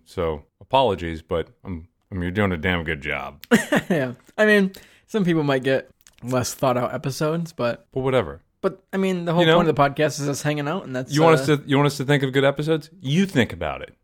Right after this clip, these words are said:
Speaker 1: You tell us what we should do for an episode.
Speaker 2: <laughs> Go make it yourself. <laughs>
Speaker 1: Yeah. No, I'm, I, hey, we'll make it, but, like, yeah,
Speaker 2: Yeah.
Speaker 1: think about it. You
Speaker 2: Yeah.
Speaker 1: think about it.
Speaker 2: Well, we're
Speaker 1: You,
Speaker 2: gonna
Speaker 1: well,
Speaker 2: try
Speaker 1: kinda,
Speaker 2: this.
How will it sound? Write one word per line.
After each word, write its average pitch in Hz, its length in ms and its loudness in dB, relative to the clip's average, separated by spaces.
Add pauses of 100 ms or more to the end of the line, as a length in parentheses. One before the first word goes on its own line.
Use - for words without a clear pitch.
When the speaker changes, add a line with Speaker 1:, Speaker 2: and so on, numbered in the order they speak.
(140)
Speaker 1:
You 143 260 -2
tell 85 280 -2
us - 180 -10
what 85 260 -6
we 90 80 -10
should 78 160 -16
do 78 100 -8
for - 140 -2
an 139 60 0
episode. - 520 -4
Speaker 2:
<laughs> - 20 -6
Go 262 120 4
make 170 220 0
it 190 80 2
yourself. 196 720 2
<laughs> 135 40 -8
Speaker 1:
Yeah. 120 140 0 (140)
No, 175 400 6
I'm, 139 220 0
I, 139 260 0
hey, 117 120 2
we'll 135 180 4
make 143 280 2
it, 101 220 0
but, 95 140 0
like, 87 340 0
yeah, 95 120 4
Speaker 2:
Yeah. 78 80 -4 (360)
Speaker 1:
think - 200 0
about 71 280 -4
it. - 60 -20 (180)
You 147 120 -2
Speaker 2:
Yeah. - 40 -8
Speaker 1:
think 104 160 -4
about - 260 -18
it. - 80 -20 (220)
Speaker 2:
Well, 165 140 4
we're 185 100 2
Speaker 1:
You, 208 60 2
Speaker 2:
gonna 208 100 0
Speaker 1:
well, 147 60 2
Speaker 2:
try 196 120 4
Speaker 1:
kinda, 175 140 2
Speaker 2:
this. 165 160 -4